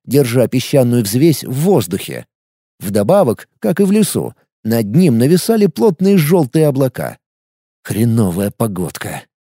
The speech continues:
пробормотал человек, пытаясь нащупать хоть что-то сканирующими лучами. Но вроде ни монстров, ни другой живности поблизости не было,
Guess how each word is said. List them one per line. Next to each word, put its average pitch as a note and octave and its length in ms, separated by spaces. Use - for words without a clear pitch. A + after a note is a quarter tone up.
пробормотал A2+ 540
человек, C3 480
пытаясь D3 460
нащупать C#3+ 500
хоть D#3 180
что-то D3 500
сканирующими B2+ 840
лучами. F2+ 640
Но C#3 300
вроде G3 640
ни F2 220
монстров, F3 720
ни A#2+ 160
другой D3+ 420
живности F3+ 540
поблизости E3+ 680
не D#3+ 220
было, B1 320